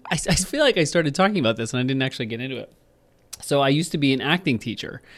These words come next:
Um, yeah, oh, I was talking about the book. Yeah, so I used to, I used to, my, my, my whole twenties,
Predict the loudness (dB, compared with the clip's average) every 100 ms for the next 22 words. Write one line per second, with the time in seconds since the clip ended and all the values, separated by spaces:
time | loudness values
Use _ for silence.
0 | -20 -20 -12 2 6 6 4 0 0 0
1 | 4 6 6 4 0 0 -2 -2 0 -2
2 | 0 -2 -2 -2 2 2 2 0 2 4
3 | 2 2 4 4 2 -4 -6 -4 0 0
4 | 2 2 2 0 0 -2 0 -2 -6